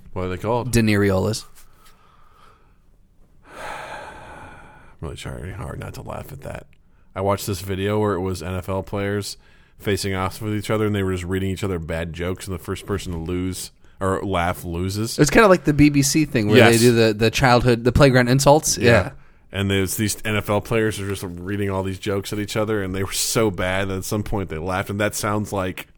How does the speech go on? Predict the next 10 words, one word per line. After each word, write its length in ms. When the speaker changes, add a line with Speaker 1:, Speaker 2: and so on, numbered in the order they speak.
Speaker 1:
one 140
of 80
those 200
<laughs> 20
jokes. 600
<laughs> 240
Speaker 2:
Well, 100
but 220
Speaker 1:
Well 120
done. 300